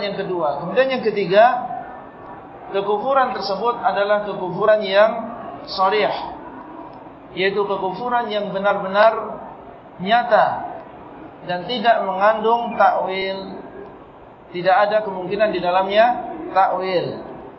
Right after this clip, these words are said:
Dia adalah kekufuran yang nyata, kekufuran yang jelas, dengan dalil yang jelas, dan tidak ada di sana kemungkinan takwil.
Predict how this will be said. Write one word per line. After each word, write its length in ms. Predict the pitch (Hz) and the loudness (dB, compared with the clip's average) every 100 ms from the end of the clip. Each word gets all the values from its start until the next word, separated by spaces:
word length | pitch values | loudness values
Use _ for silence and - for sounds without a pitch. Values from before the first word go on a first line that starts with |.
| - - - | -20 -20 -2
Dia 240 | 185 220 | 2 4
adalah 240 | 202 196 190 | 4 0 0
kekufuran 480 | 180 170 175 233 226 202 | -4 -8 -6 0 2 0
yang 160 | 175 170 | -6 -6
nyata, 560 | 170 160 208 254 - - - - - - - - - - - | -6 4 6 6 2 -6 -8 -10 -14 -16 -16 -16 -16 -16 -10
kekufuran 560 | 185 175 160 220 220 202 | -4 -4 -2 4 4 2
yang 140 | 185 175 | -4 -2
jelas, 320 | 202 202 143 - - - - - - - - - - - - | 6 6 6 -2 -10 -14 -18 -18 -18 -18 -18 -18 -18 -18 -10
dengan 380 | 170 190 190 185 | -6 -2 -2 2
dalil 240 | 175 190 | 2 2
yang 580 | 196 190 208 - - - - | 2 4 4 0 -8 -10 -2
jelas, 320 | 214 202 165 - - - - - - | 4 4 4 -2 -8 -10 -14 -14 -12
dan 160 | 156 160 | -10 -6
tidak 180 | 208 226 | 2 4
ada 160 | 220 208 | 4 2
di 80 | 190 | -4
sana 260 | 196 202 202 | -2 -2 -2
kemungkinan 800 | 196 180 180 185 214 254 - - | -4 -6 -4 2 4 2 -8 0
takwil. 560 | 202 214 202 190 165 | 4 4 4 2 2